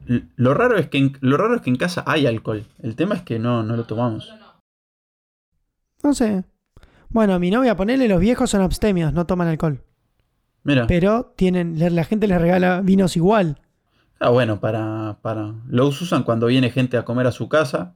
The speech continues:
Speaker 1: Nada, abren un vinito tom-, para agasajar, no para ellos.
Speaker 2: Claro, pero entonces tienen un montón de vino y un montón de cerveza que se lo toman solamente mi novia y las hermanas.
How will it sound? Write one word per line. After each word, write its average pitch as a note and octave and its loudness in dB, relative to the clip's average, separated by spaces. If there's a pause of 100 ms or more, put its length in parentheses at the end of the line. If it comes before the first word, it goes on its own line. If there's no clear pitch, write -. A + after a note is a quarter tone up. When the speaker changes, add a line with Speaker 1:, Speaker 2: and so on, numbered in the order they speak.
(120)
Speaker 1:
Nada, G#2+ -8
abren A#2+ 0
un A2+ -2
vinito B2+ 2
tom-, A2 -10 (240)
para A2+ -2
agasajar, A#2 -2 (640)
no A2 -6
para A2 -2
ellos. A2 -6 (300)
Speaker 2:
Claro, G#3 2
pero E3+ 2
entonces G#3+ -2
tienen G#3+ 0
un F#3+ 2
montón F#3 0
de A#3 4
vino A#3 4
y A#3 4
un G3 2
montón F3 0
de A3 2
cerveza A3 2
que A3 2
se F3 2
lo F3 2
toman F3+ 2
solamente F#3+ 2
mi E3+ 0
novia F#3 2
y E3+ 0
las D#3 0
hermanas. E3+ 0